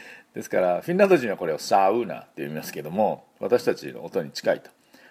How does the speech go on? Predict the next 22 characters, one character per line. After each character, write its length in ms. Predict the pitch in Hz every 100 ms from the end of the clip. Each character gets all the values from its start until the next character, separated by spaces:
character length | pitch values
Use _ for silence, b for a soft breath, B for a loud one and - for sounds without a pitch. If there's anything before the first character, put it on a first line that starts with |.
| -
ま 40 |
あ、 40 | 143
日 60 |
本 140 | 170 233
人 100 | 247
は 260 | 120 87 -
基 80 | 139
本 80 | 143
的 100 | 156
に 60 | 131
オ 100 | 123
リ 80 | 135
ジ 80 |
ナ 120 | 160 156
ル 60 |
の 140 | 151 143
音 200 | 143 117
を 60 |
そ 80 | 101
の 80 | 92
ま 80 | 90
ま 220 | 90